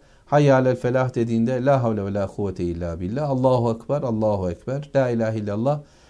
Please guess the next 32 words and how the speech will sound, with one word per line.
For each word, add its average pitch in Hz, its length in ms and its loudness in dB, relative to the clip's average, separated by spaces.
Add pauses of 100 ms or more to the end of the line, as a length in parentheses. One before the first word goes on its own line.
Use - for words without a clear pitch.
(140)
la 135 160 6
ilahe 110 300 0
illallah 98 480 -2
diye 165 200 -2
tekrar 139 340 4
edecek, 107 560 -2
tasdik 131 360 0
edecek. 127 440 0 (460)
O 180 140 4
da 165 100 6
şehadette 110 680 0
bulunacak. 104 540 -4 (640)
Bunu 143 220 4
yaptığında 117 800 0
aynen 113 400 0
ona 113 340 -2
da 151 220 -4 (380)
böylesi 120 800 2
müezzinin 117 680 2
ezanına 101 460 -2
katılana 117 560 -2
da 139 80 0
yirmi 120 360 2
beş 143 280 2
derece 117 520 0 (580)
vardır 113 460 4
diyor 131 260 0
Peygamber 104 480 2
sallallahu 101 640 0
aleyhi 82 220 -4
ve 85 60 -6
sellem. 82 320 -10